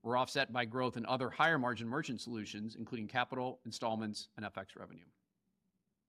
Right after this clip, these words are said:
This brings our overall Q two gross margin to forty-nine point three percent,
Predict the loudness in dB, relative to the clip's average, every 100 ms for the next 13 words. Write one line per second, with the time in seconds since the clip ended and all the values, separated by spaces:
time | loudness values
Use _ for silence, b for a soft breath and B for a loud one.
0 | _ _ _ _ 0 0 4 4 4 4
1 | 4 4 6 6 4 0 -2 -2 0 0
2 | 0 -2 -2 -2 -4 -2 0 0 0 0
3 | -2 -6 -2 -2 -2 -4 -6 -6